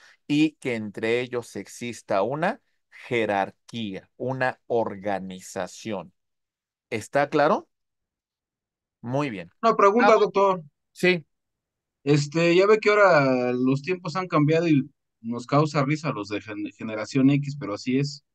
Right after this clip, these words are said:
Speaker 2: Por ejemplo, una persona, hombre, su expresión de género sea hombre, pero se cambie de nombre y mate a una mujer, ¿ya no entra el feminicidio?
Speaker 1: A ver, a ver, ¿cómo, cómo, cómo? A ver, no lo entendí, a ver.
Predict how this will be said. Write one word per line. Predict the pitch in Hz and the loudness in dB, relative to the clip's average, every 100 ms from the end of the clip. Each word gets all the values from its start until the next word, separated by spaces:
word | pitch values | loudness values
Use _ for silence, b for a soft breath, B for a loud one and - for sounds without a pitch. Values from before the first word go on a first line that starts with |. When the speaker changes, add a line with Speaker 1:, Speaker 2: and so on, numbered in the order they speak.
| _ _ _ _ _ _ _ | _ _ _ _ _ _ _
Speaker 2:
Por | 139 | 2
ejemplo, | 151 196 190 208 | 2 2 2 4
una | 220 220 | 4 2
persona, | 185 160 175 196 180 147 127 117 - | 2 0 -2 -2 0 0 -2 -4 -4
hombre, | 151 160 147 139 131 - | -2 0 2 2 0 -6
su | 127 | -10
expresión | 120 131 127 151 | -6 -4 -2 -2
de | 165 | -2
género | 143 160 156 127 | -4 -2 0 0
sea | 135 139 | 0 2
hombre, | 131 143 135 127 | 4 2 0 -4
pero | 104 | -12
se | - 113 | -16 -8
cambie | 131 139 135 | -2 0 0
de | 117 | 0
nombre | 123 139 135 117 - _ _ _ | 0 2 0 -4 -12 _ _ _
y | 120 | 0
mate | 127 143 143 | 4 4 2
a | 165 | 0
una | 156 | 2
mujer, | 127 123 143 147 | 2 0 -4 -4
¿ya | 143 143 | -2 -2
no | 147 | -2
entra | 147 139 | -2 -4
el | 139 | -6
feminicidio? | 107 107 110 - 135 208 _ _ _ _ _ _ _ _ _ _ _ _ _ _ _ _ _ _ _ _ _ _ _ | -12 -14 -12 -10 -10 -10 _ _ _ _ _ _ _ _ _ _ _ _ _ _ _ _ _ _ _ _ _ _ _
Speaker 1:
A | 127 | -2
ver, | 117 127 | 2 2
a | 113 | 2
ver, | 110 107 | 0 0
¿cómo, | 170 175 | 0 0
cómo, | 156 165 143 | -2 -2 -2
cómo? | 139 117 | 0 2
A | |
ver, | 110 | 0
no | 113 151 | 0 0
lo | |
entendí, | 160 131 120 110 | -2 -4 -4 0
a | |
ver. | 104 95 | 0 0